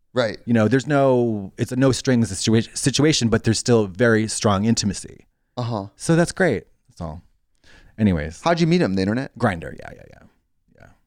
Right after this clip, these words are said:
Speaker 1: You get scared of people coming to your house?
Speaker 2: Absolutely not. No. And he's, he's funny. He was like, he's,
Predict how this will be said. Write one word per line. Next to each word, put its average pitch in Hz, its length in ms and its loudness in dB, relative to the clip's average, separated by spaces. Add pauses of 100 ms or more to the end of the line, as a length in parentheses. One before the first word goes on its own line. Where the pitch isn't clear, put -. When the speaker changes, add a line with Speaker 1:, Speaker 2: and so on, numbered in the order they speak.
Speaker 1:
You 123 80 -4
get 156 100 2
scared 160 220 2
of 156 80 -2
people 143 160 2
coming 139 160 2
to - 20 2
your 131 100 2
house? 143 280 -8 (400)
Speaker 2:
Absolutely 131 580 2
not. 98 280 -2 (1080)
No. 107 420 2
And 185 120 2
he's, 220 400 2 (100)
he's 190 280 2
funny. 180 220 2
He 147 80 0
was 156 140 2
like, 135 220 2 (340)
he's, - 220 -2